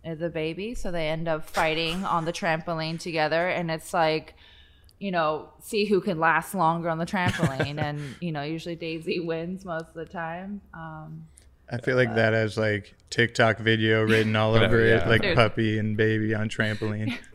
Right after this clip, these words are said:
Speaker 3: Very, very entertaining household right now.
Speaker 1: Yeah, and she has this, like, little step thing where she's, like, higher than the dogs, and her favorite thing to do right now is feed them carrots.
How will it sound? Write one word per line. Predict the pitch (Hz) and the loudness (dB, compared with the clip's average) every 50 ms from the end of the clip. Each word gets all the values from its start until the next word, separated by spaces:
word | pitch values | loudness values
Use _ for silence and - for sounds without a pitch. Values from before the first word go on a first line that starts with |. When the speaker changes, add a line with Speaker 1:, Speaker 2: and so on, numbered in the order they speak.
| - - | -14 -6
Speaker 3:
Very, | - 95 95 95 92 92 90 87 101 98 | -2 -2 0 0 -2 -2 -4 -6 -8 -6
very | 95 98 101 98 95 92 90 | -2 -2 0 0 0 0 -2
entertaining | 85 82 82 82 - - 87 78 73 71 73 | -4 -6 -8 -10 -10 -10 -10 -10 -10 -12 -12
household | 78 78 73 78 76 - 80 73 - - - - - | -10 -8 -8 -8 -8 -10 -12 -12 -12 -14 -18 -20 -20
right | - - | -20 -20
now. | - - | -14 -8
Speaker 1:
Yeah, | 196 180 151 123 - | -6 -4 -4 -4 -6
and | 180 185 | -8 -8
she | - - - 185 165 156 156 170 | -10 -10 -8 -8 -6 -6 -8 -8
has | 196 196 165 165 165 | -8 -6 -6 -6 -6
this, | - - - | -8 -12 -12
like, | - - - | -10 -10 -8
little | 175 175 156 156 175 | -6 -6 -4 -4 -6
step | - - - - - 175 113 - - - - | -8 -10 -14 -8 -4 -4 -4 -4 -6 -12 -8
thing | - 180 165 160 165 | -6 -6 -4 -4 -4
where | 160 147 156 | -6 -6 -6
she's, | - 175 151 | -8 -8 -6
like, | 156 139 - | -6 -8 4
higher | 156 - - - - 135 151 | 10 12 12 12 12 10 8
than | 160 175 175 | 8 6 4
the | 180 185 | 2 0
dogs, | - 190 185 185 190 202 208 - | 0 0 0 2 0 0 -2 -4
and | 196 175 | -6 -4
her | 151 156 | -4 -6
favorite | - - 170 160 160 160 165 165 | -4 -4 -4 -2 -2 -2 -4 -6
thing | 165 160 156 147 | -6 -6 -4 -4
to | 156 151 | -4 -2
do | 151 156 | -2 -2
right | 156 156 123 156 | -2 -2 -2 -2
now | 170 165 156 151 | -2 -2 -2 -2
is | 151 - | -4 -6
feed | - - 160 156 147 | -8 -6 -6 -6 -4
them | 143 143 143 | -6 -8 -8
carrots. | - - 135 104 127 165 202 226 - - | -8 -8 -6 -4 -2 -4 -4 -6 -8 -14